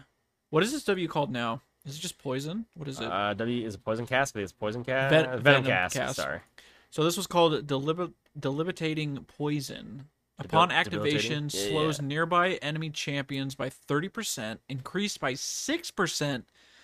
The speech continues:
Speaker 1: per deadly venom stack applied to
Speaker 2: Hmm.
Speaker 1: them. Adding more deadly venom stacks after the slow is applied, all further reduce, all will further reduce their movement speed. So,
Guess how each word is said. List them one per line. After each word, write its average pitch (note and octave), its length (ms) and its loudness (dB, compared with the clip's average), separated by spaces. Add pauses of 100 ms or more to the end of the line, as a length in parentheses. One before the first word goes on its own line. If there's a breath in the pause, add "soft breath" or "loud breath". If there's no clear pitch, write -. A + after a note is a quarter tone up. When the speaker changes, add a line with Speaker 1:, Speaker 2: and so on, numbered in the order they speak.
(320 soft breath)
Speaker 1:
per G3 600 4 (100)
deadly E3+ 320 0
venom D3+ 380 2
stack A#2 480 -4
applied E3+ 400 -2
to G#3 60 0
Speaker 2:
Hmm. E3+ 60 2
Speaker 1:
them. F#2+ 260 -6 (460 soft breath)
Adding F#3 340 6
more G3+ 220 4
deadly E3 320 4
venom C#3 300 -2
stacks C3 480 -2
after G3+ 300 6
the D#3 80 2
slow C3+ 240 0
is C3+ 100 -2
applied, D3 360 4
all D#3 340 2
further E3+ 340 -2
reduce, D3 540 -4 (420 soft breath)
all E3 840 4
will D#3 220 4
further D#3+ 420 0
reduce C#3+ 380 -4
their C3+ 300 -4
movement C#3 520 -8
speed. G#2 320 -8
So, C#3 380 0